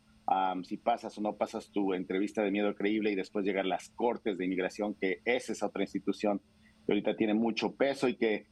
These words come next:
eh, desgraciadamente bajo la administración Biden ha tenido, ah, ciertos, ah, dictámenes que, eh,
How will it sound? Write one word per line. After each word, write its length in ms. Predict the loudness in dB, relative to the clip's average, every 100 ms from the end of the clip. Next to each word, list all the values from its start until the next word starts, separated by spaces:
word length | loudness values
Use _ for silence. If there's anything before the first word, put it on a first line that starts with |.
| _ _
eh, 180 | 0 2
desgraciadamente 800 | 0 0 0 2 0 0 -2 -2
bajo 320 | 0 -2 -2
la 80 | -2
administración 600 | -2 -4 -6 -6 -2 0
Biden 320 | 2 2 -2 -2
ha 140 | -2
tenido, 600 | -2 -4 -2 0 0 0 -6 _ _ -2
ah, 220 | 0 0
ciertos, 800 | -4 -2 0 0 0 -2 -2 -2 0
ah, 280 | 2 2 0
dictámenes 640 | -2 0 0 0 -4 -4
que, 380 | -2 0 2 0 0 0 0 0
eh, 160 | -2 -4